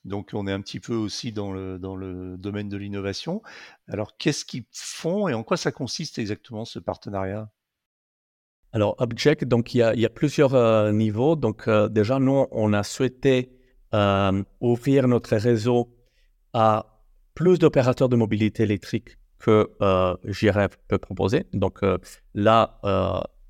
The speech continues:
Speaker 2: voilà, donc là, le, le, notre réseau maintenant, il est sur J R F et sur Object, ce qui permet de couvrir tous les opérateurs de mobilité, donc tous les, les, les clients. Ensuite, il y a un grand enjeu sur la partie, euh, plug and charge. Donc,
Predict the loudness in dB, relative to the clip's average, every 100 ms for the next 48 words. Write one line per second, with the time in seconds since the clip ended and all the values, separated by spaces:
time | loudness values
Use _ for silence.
0 | -6 0 2 0 0 4 4 2 2 2
1 | 2 0 -2 -2 -6 -12 -12 -6 -4 0
2 | 2 2 2 2 2 2 0 0 -4 -4
3 | -4 0 0 2 0 -2 _ _ -6 -2
4 | -2 -2 -4 0 0 0 -8 -2 2 2
5 | 0 -2 -4 -2 -2 -2 0 2 2 2
6 | -2 -2 -2 0 0 -2 -2 -2 -4 0
7 | 4 4 2 _ _ -8 -2 0 -2 -4
8 | -2 2 2 0 _ _ _ _ _ _
9 | -4 -2 2 0 0 -8 0 4 6 4
10 | 2 -2 0 0 2 2 0 2 0 0
11 | 0 2 2 2 -6 -6 -4 -2 0 -2
12 | _ _ _ _ _ 2 2 2 4 4
13 | 6 2 2 -2 -2 -8 -14 _ -6 -6